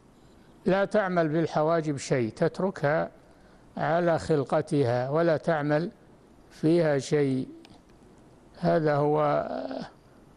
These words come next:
هذا هو ال-، هذا هو السنة، أن ما تعمل فيها شيء لأجل تكثر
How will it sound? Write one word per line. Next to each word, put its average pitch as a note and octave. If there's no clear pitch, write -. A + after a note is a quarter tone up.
هذا D#3
هو E3
ال-، C#3+
هذا F#3
هو G3+
السنة، C3
أن D3+
ما F3+
تعمل C#3
فيها C#3+
شيء D3+
لأجل C3
تكثر D#3+